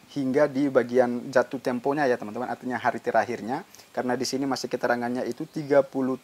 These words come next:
tujuh hari jatuh tempo. Artinya ini ada keterangannya yang tadi yang tiga ratus ribu itu sekitaran dua bulan ataupun enam puluh hari, dan saya baru menyelesaikan sekitaran dua puluh tiga ya, teman-teman, dua puluh tiga hari, artinya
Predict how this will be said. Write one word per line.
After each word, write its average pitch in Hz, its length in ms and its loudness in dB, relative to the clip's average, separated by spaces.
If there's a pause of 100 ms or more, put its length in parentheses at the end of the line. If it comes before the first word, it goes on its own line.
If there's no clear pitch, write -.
(500)
tujuh 135 240 0
hari 127 320 0
jatuh 123 240 2
tempo. 127 400 -2
Artinya - 320 -6
ini 143 320 -6 (240)
ada 127 320 0
keterangannya 123 560 -2
yang 117 80 0
tadi 113 240 -2
yang 123 80 -4
tiga 113 240 -2
ratus 110 240 -4
ribu 113 240 -4
itu 160 320 -6
sekitaran 123 560 0 (320)
dua 120 240 2
bulan 123 320 2
ataupun 113 320 -6
enam 110 80 -6
puluh 107 240 -4
hari, 107 240 0 (480)
dan 127 160 2
saya 127 240 4
baru 127 240 2
menyelesaikan 117 560 -2
sekitaran 120 800 -2
dua 123 240 2
puluh 110 240 -8
tiga 113 320 0
ya, 107 80 2
teman-teman, 104 400 -6
dua 117 160 -6
puluh 107 240 -8
tiga 107 480 0 (640)
hari, 113 400 2 (400)
artinya 120 480 -10